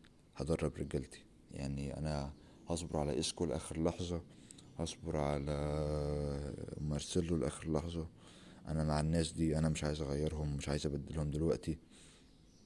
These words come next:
يعني خلاص هو already ع-، خد قراره وهيعمل اللي في دماغه. وللأسف مودريتش يعني ساعده في الكلام ده، لأن هو قدم مستوى خرافي بصراحة الفترة اللي فاتت دي،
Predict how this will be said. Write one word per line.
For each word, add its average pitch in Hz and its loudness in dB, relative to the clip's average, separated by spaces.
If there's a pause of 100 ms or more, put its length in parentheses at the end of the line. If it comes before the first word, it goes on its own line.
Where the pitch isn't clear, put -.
(120)
يعني 76 2
خلاص 82 2
هو 80 4
already 82 2 (880)
ع-، - 0 (180)
خد - -2
قراره 85 2
وهيعمل 78 0
اللي 76 2
في 71 -4
دماغه. 78 4 (640)
وللأسف 80 6
مودريتش 87 4
يعني 78 6
ساعده 80 6
في - -4
الكلام 82 2
ده، 82 4
لأن 73 2
هو 90 8
قدم 87 6
مستوى 87 2
خرافي 85 2
بصراحة 80 -2
الفترة 80 -2
اللي 76 0
فاتت 78 -4
دي، 78 -2